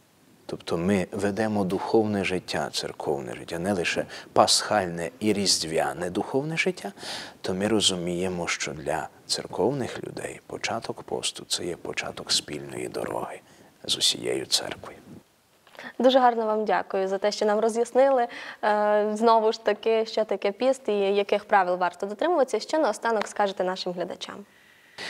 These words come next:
Speaker 1: Наостанок для наших глядачів бажаємо добрих плодів. Тому що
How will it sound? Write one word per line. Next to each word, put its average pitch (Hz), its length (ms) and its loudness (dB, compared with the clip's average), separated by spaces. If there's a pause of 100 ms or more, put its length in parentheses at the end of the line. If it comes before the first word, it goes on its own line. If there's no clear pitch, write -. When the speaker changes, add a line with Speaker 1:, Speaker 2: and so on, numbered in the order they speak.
(320)
Speaker 1:
Наостанок 165 460 6
для 127 160 2
наших 156 320 2
глядачів 135 500 4
бажаємо 143 640 2 (1200)
добрих 147 540 4
плодів. 147 380 0 (1300)
Тому 117 200 4
що 113 240 6